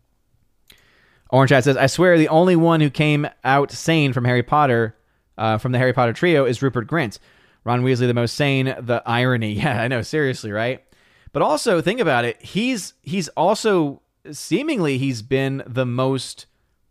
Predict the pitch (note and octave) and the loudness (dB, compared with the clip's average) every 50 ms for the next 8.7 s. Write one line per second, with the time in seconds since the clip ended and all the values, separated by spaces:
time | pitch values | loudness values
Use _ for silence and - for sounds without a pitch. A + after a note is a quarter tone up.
0 | _ _ _ _ _ - A2 G#2+ G#2 A#2 C#3 A3 C#4 A#3+ G#2 F2 - - - - | _ _ _ _ _ -18 -16 -8 -4 -4 -2 -2 -2 -4 -6 -8 -10 -16 -18 -18
1 | - - _ _ _ _ _ _ _ _ _ _ - C#3+ C#3+ E3 G3 F3+ D#3 C#3+ | -20 -20 _ _ _ _ _ _ _ _ _ _ -6 -2 0 0 0 0 0 0
2 | C#3+ C3+ B2 B2+ E3+ F#3+ C3+ A#2 A2 - - B2 B2+ C3 C#3 B2+ - - - F#3+ | -2 -2 -2 0 0 0 0 -2 -6 -10 -6 -4 -2 -2 -2 -4 -2 -2 -2 -2
3 | C4+ C4+ F3+ B2+ F#2+ F2 - - G#2 B2 D#3 G3+ F#3+ - _ _ _ _ _ _ | 0 0 0 0 0 -2 -4 -4 -2 0 0 0 -2 -6 _ _ _ _ _ _
4 | _ _ _ _ _ _ _ _ - D#3 C#3 E3 D#3 D3+ D3 C3+ A#2+ - - - | _ _ _ _ _ _ _ _ -4 0 2 2 4 2 2 0 -4 -8 -10 -4
5 | B2 E3 A3 B3 C4 B3 A3 G#3+ G3+ D#3+ C3+ F3 F3 D#3+ D3+ E3 G#3+ A3+ D#3+ A2 | -2 -2 -2 0 0 0 0 0 0 0 0 2 2 4 2 2 2 0 0 -2
6 | - _ _ _ _ _ - C#3 C#3+ C#3 C#3+ C#3 C#3 C3 C3 D#3 D3+ C3+ A#2 - | -6 _ _ _ _ _ -6 -4 -2 -2 -2 -2 -2 0 0 2 2 2 0 0
7 | C#3+ D3+ C#3+ - D3+ B2+ A#2 - _ - C#3 C3 C#3+ D3 D3 D3 C#3+ C#3 C#3 B2+ | -2 0 0 -2 -2 -4 -6 -12 _ -8 -4 0 2 4 4 4 2 0 -2 -6
8 | A#2+ - - - - _ - B2+ A#2 A2 G#2 G2+ F#2+ F2+ | -10 -16 -20 -20 -16 _ -8 -6 -4 -4 -4 -4 -6 -8